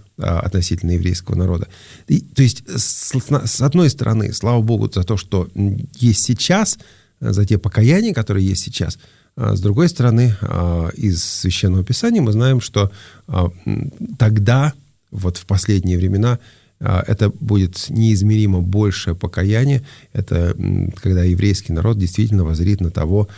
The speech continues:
а, кого они распяли. Вот, кстати говоря, распинали-то его и все мы, но об этом тоже будем говорить. Значит, я напомню, что вы нам можете писать через сайт теос точка эф эм, приложение Теос, а, наши, а, страницы официальные, наши группы,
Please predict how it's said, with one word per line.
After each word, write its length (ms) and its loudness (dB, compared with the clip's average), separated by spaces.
а, 560 0
кого 540 2
они 400 0
распяли. 720 0
Вот, 440 4
кстати 280 0
говоря, 440 2
распинали-то 640 -2
его 140 0
и 60 0
все 240 -4
мы, 160 -2
но 100 0
об 80 0
этом 160 -2
тоже 220 -2
будем 180 -4
говорить. 360 -4
Значит, 220 0
я 100 6
напомню, 320 2
что 140 -2
вы 80 2
нам 80 2
можете 240 -4
писать 300 -2
через 220 -4
сайт 220 -2
теос 220 -6
точка 300 -2
эф 120 -2
эм, 220 2
приложение 560 0
Теос, 500 2
а, 400 0
наши, 480 0
а, 160 0
страницы 500 2
официальные, 540 2
наши 220 0
группы, 560 0